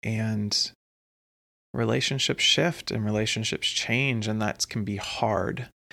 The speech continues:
for the person shining bright. And that's why it's almost an indirect way of the person telling you, "Don't shine so bright." Because they may not verbally be lashing out at you. They may not be doing things that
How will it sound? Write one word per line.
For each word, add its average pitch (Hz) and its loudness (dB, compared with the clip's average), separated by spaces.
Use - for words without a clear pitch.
for 107 2
the 113 -2
person 104 0
shining 95 0
bright. 92 0
And 113 0
that's - 0
why 104 2
it's - -6
almost 107 0
an 101 -4
indirect 107 -2
way 101 0
of 101 -2
the - -4
person 101 -2
telling 101 0
you, 98 -2
"Don't 117 -2
shine 95 0
so 92 -2
bright." - -4
Because 117 0
they 120 4
may 120 4
not 110 0
verbally 104 2
be 101 2
lashing 95 0
out 98 -2
at - -2
you. 107 -2
They 104 0
may 104 0
not 101 -2
be 101 -4
doing 101 -2
things 104 -4
that - -4